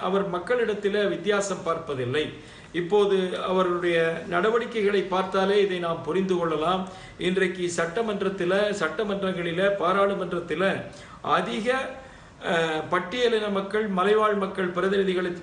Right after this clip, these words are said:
பெற்றிருப்பது இந்த ஆட்சியில்தான். அதே மாதிரி, எந்த விதமான வித்தியாசமும் இல்லாமல் அனைவருக்கும் அவர் பலன்களை சென்றடையுமாறு பார்த்துக் கொள்ளுகிறார்.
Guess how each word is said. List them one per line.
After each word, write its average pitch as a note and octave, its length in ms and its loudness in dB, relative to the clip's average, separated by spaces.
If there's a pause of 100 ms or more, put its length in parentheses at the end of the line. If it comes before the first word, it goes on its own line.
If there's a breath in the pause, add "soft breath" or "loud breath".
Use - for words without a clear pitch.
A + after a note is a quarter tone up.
பெற்றிருப்பது F3+ 840 0 (180)
இந்த F3 340 2
ஆட்சியில்தான். D#3+ 840 -2 (680 loud breath)
அதே A3+ 340 4
மாதிரி, G#3+ 580 0 (720 loud breath)
எந்த A3+ 420 2
விதமான A#3+ 460 2
வித்தியாசமும் G#3 680 0
இல்லாமல் F3 500 2 (180)
அனைவருக்கும் A3+ 800 0
அவர் G3+ 280 0
பலன்களை G3 460 2
சென்றடையுமாறு F#3 800 0
பார்த்துக் E3+ 400 -2
கொள்ளுகிறார். D3 420 0